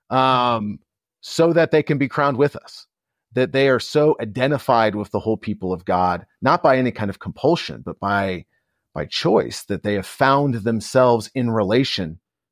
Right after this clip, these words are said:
to the, to the people of God, that they, it's almost like they couldn't conceive of being saved without the whole people. And so in terms of the Old Testament, they love the vision of Moses, and a lot of these writers, um, who work within this tradition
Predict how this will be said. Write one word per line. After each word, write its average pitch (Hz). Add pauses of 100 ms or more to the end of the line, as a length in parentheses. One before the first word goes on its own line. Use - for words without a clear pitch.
(500)
to 117
the, 90
to 117
the 98
people 101
of 95
God, 92 (360)
that 123
they, 135
it's 107
almost 151
like 135
they 113
couldn't 123
conceive 127
of 113
being 107
saved 98
without 95
the 92
whole 95
people. - (760)
And 104
so 113
in 104
terms 117
of 98
the 104
Old 117
Testament, 107 (320)
they 117
love 120
the 107
vision 107
of 95
Moses, 104
and 101
a 95
lot 101
of 101
these 95
writers, 98
um, 92
who 92
work 101
within 95
this 90
tradition 98